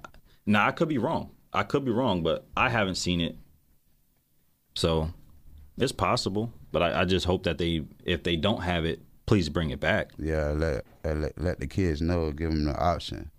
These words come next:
Speaker 1: Yeah, 'cause it's
Speaker 2: Because I didn't get that option. I would've took it.
Speaker 1: For real. Like, I think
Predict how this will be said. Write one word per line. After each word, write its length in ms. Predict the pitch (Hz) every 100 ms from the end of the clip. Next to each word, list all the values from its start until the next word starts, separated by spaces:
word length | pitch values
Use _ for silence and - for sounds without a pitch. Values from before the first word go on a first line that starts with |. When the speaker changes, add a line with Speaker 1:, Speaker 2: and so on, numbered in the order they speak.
| -
Speaker 1:
Yeah, 140 | 117
'cause 180 | 120 92
it's 120 | 85
Speaker 2:
Because 80 | 82
I 100 | 90
didn't 220 | 95 85
get 180 | 82 90
that 140 | 73 60
option. 460 | 73 - - 65 -
I 120 | 82
would've 260 | 107 76 76
took 260 | 92 -
it. 100 | - - - -
Speaker 1:
For 180 | - 90
real. 300 | 135 82 73 - _ _ _ _ _ _ _
Like, 260 | - 90 78 - - - - - - - - - - -
I 60 |
think 340 | 98 123 104